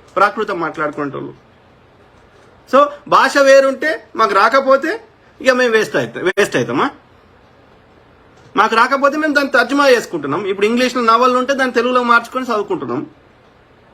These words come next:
ఇప్పుడు అందుకే వాడు ఏదైనా వీడియో పెడితే కింద ఇంగ్లీషో, ఇంక తెలుగో ట్రాన్స్లేషన్ పెడతారు కదా, అందరికి అర్థం కావాలని వేరే భాష వాళ్ళకు కూడా. So దేనికి విమర్శిస్తున్నావు? వా-,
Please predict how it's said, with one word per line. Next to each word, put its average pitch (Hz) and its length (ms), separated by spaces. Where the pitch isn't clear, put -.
ఇప్పుడు - 200
అందుకే 240 340
వాడు 214 240
ఏదైనా 220 180
వీడియో 254 260
పెడితే 247 200
కింద 247 220
ఇంగ్లీషో, 240 500
ఇంక 240 220
తెలుగో 233 260
ట్రాన్స్లేషన్ 233 540
పెడతారు 233 260
కదా, 170 240
అందరికి 220 300
అర్థం 226 220
కావాలని 202 260
వేరే 190 200
భాష 180 240
వాళ్ళకు 151 220
కూడా. 156 200
So 262 120
దేనికి 226 400
విమర్శిస్తున్నావు? 180 880
వా-, 139 340